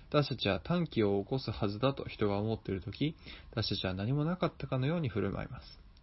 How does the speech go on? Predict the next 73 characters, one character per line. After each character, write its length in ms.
私 160
た 120
ち 160
は、 220
え 240
ー、 140
喜 140
ん 100
で 140
飛 160
び 80
上 100
が 100
る 80
は 140
ず 100
だ 140
と 100
人 200
が 80
思 120
っ 60
て 80
い 20
る 60
と 100
き 100
に 100
は、 160
私 180
た 60
ち 100
は 80
普 100
通 240
に 140
行 140
動 220
し 160
ま 80
す。 160
私 160
た 80
ち 100
は 80
泣 160
く 100
は 160
ず 100
だ 120
と 100
人 200
が 80
思 140
っ 60
て 120
い 20
る 60
と 100
き、 280
私 260
た 80
ち 100
は 80
賛 300
美 80
す 120
る 100
こ 100
と 100
が 80
で 60
き、 220